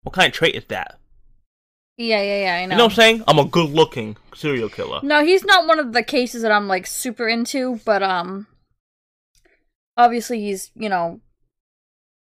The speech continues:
Speaker 2: I don't wanna say popular, but you know what I mean.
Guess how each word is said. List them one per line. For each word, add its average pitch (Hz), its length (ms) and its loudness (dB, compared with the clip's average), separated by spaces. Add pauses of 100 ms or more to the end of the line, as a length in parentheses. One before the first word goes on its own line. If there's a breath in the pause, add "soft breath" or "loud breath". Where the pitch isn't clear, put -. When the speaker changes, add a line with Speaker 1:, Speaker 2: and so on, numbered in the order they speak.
(320)
Speaker 2:
I 202 60 -6
don't 202 120 -2
wanna 185 160 -4
say 196 300 -8 (140)
popular, 180 580 -4
but 180 400 0 (160)
you 208 120 -12
know 202 100 -8
what 196 120 -6
I 196 60 -8
mean. 202 360 -10